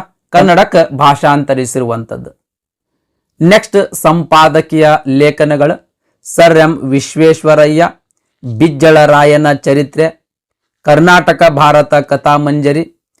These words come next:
ರವೀಂದ್ರ ಪ್ರಶಸ್ತಿ, ವಿಶ್ವ ಮಾನವನೆಡೆಗೆ,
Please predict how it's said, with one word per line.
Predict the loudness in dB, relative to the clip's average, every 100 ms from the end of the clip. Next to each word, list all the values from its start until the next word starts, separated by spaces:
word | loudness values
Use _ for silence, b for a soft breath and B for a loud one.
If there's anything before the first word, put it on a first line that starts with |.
| -8
ರವೀಂದ್ರ | 0 2 2 2 2 0
ಪ್ರಶಸ್ತಿ, | 0 -2 -2 -4 -4 -6 -6 _ _
ವಿಶ್ವ | -4 -2 -2 -2 0 2
ಮಾನವನೆಡೆಗೆ, | 2 0 0 0 0 -2 -2 -6 -8 -16